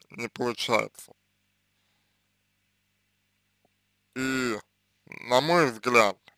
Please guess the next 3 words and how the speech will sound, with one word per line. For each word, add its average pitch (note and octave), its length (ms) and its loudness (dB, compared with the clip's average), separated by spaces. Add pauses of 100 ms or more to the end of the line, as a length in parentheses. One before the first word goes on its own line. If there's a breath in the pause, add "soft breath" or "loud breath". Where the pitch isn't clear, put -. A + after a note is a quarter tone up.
(1700)
вот - 200 -6 (2250)
то, B2+ 180 0
что A#2+ 420 -2